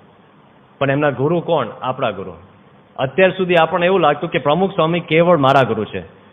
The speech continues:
બહુ વિશાળ દ્રષ્ટિ કરીએ તો એમ લાગે કે પ્રમુખ સ્વામી ગુજરાતના સંત છે,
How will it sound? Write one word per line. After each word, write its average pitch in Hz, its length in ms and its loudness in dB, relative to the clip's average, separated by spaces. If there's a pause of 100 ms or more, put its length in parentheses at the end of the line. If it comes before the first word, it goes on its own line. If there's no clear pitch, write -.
(180)
બહુ 147 220 6
વિશાળ 165 380 2
દ્રષ્ટિ 165 300 0
કરીએ 170 300 4 (320)
તો - 120 -2
એમ 165 140 4
લાગે 160 220 4
કે 156 120 0
પ્રમુખ 156 340 -2
સ્વામી 175 400 0
ગુજરાતના 165 600 2
સંત 151 260 -2
છે, 165 140 0